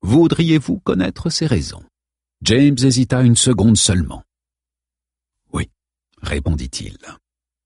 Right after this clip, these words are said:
Holmes reposa son verre vide et croisa ses longs doigts sur la nappe. Comme beaucoup de choses dans la vie, tout a commencé par de simples conversations domestiques.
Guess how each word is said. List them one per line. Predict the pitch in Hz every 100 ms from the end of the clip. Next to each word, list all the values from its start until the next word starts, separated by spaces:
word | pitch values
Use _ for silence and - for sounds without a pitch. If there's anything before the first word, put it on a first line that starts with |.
| _ _ _ _ _ _ _ _ _ _ -
Holmes | 160 151 117
reposa | 107 104 104 98 101
son | 95
verre | 82 78 64
vide | 73 110 107
et | 104
croisa | - 90 87 92
ses | - 117
longs | 101 87
doigts | 80 107
sur | - -
la | 82
nappe. | - - _ - - _ _ _ _ _ _ _ _ _ _ _ -
Comme | 123 139 123
beaucoup | 87 123 - 139
de | 113 78
choses | - - 120 87 60
dans | 113
la | 131
vie, | 107 131 - 156
tout | - 190
a | 185
commencé | 185 185 -
par | 190 156
de | 120
simples | 117 156 131 101
conversations | - 95 87 - 82 - 143
domestiques. | 123 82 - - - _ -